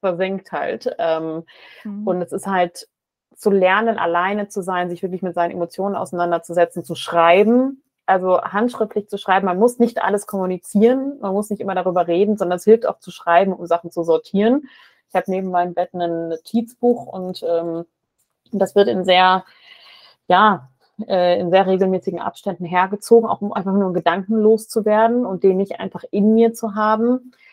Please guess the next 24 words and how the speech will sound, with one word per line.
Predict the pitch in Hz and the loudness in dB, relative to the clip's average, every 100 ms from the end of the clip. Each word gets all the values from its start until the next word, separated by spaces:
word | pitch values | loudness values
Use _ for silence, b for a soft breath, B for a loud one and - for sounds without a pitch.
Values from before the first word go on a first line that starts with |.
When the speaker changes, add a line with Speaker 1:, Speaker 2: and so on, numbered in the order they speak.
| B - | B -4
Speaker 1:
ähm, | 185 185 190 - | -2 0 -4 -4
aber | 185 - | 0 0
auch | - - | -2 -4
wirklich, | 185 - 214 208 _ _ _ _ | -4 2 4 4 _ _ _ _
ich | _ _ | _ _
bin | 214 233 | 4 6
allein | 220 202 202 | 4 2 -2
zu | 202 175 | -6 -4
Hause, | 185 185 185 | -2 -2 -6
ich | - | -2
mache | 196 196 | -2 0
Sachen | 185 180 | -2 -4
alleine, | 190 - 175 175 175 175 175 175 170 | -6 -2 -2 0 0 2 4 4 2
ich, | - - - | -4 -12 -16
ich | - | -16
kann | - 196 214 | -8 -2 -2
alleine | - 190 185 190 | -2 2 2 2
gut | 175 202 | 0 0
mit | 202 180 | 0 -6
mir | 180 | -6
klarkommen, | 170 180 165 208 - 233 233 254 294 320 b b b b - | -6 -6 -4 -6 -4 -2 0 2 0 -4 b b b b 4
ähm, | 180 180 185 185 185 190 - _ | 6 6 2 0 0 -2 -6 _
und | 202 180 | -4 -2
brauche | - 180 208 208 202 175 170 170 | 2 4 4 4 -2 -2 -2 -4